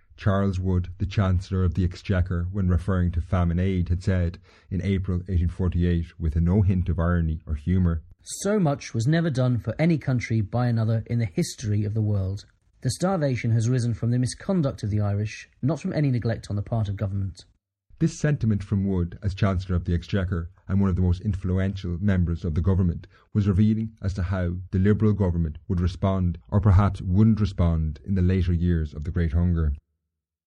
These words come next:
Speaker 1: However, as they tried to extract themselves from providing famine relief, Ireland reached a crisis point around Christmas eighteen forty-eight.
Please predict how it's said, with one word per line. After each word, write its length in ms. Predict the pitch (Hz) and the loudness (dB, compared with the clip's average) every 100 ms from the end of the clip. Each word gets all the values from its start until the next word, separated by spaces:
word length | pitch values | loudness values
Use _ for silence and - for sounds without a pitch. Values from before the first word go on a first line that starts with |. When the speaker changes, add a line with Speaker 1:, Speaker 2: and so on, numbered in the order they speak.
| _ | _
Speaker 1:
However, 460 | - 131 135 127 120 | 0 2 4 2 0
as 200 | 110 113 | 0 0
they 100 | 117 | 0
tried 340 | 110 113 98 92 | 0 -2 -2 -4
to 180 | - 92 | -4 -4
extract 560 | 92 - 95 90 - | -4 -4 -4 -4 -4
themselves 440 | 92 87 92 90 85 | -4 0 0 0 -2
from 160 | 87 | -4
providing 460 | 85 87 92 85 82 | -2 0 0 0 -2
famine 360 | - 95 98 | -2 0 0
relief, 340 | 90 82 82 - | 0 0 -2 -8
Ireland 480 | - 110 113 113 110 - - | 0 4 6 4 0 -6 0
reached 240 | 110 - | 0 0
a 60 | 113 | -2
crisis 420 | 107 98 95 85 | 0 0 -2 -8
point 340 | - 85 85 | -2 -2 -2
around 220 | 90 90 | -2 -2
Christmas 480 | 85 110 104 104 92 - | 0 -2 -2 -4 -6 -4
eighteen 300 | 92 90 87 | -2 0 -2
forty-eight. 680 | - 90 82 87 82 80 | 0 -2 0 2 2 -2